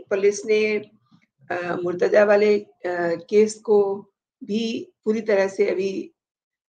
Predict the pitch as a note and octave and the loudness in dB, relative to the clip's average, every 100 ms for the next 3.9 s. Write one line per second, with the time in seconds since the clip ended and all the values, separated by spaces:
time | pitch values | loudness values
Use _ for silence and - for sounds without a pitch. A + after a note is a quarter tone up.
0 | _ - E3+ E3 D#3+ D#3 - _ _ _ | _ -8 -4 -2 -4 -6 -10 _ _ _
1 | - F3+ F3 A#3 A#3 G3+ - G3 F#3+ - | -6 -4 -2 -2 -2 0 2 2 2 -8
2 | - E3 E3 F#3+ F#3+ F3+ F3+ F#3+ G3 F#3+ | -10 -10 -4 -4 -2 -4 -4 0 0 0
3 | F#3 F3 F3+ F3+ D#3+ E3 E3 E3+ _ | -4 -8 -6 -6 -4 -4 -8 -12 _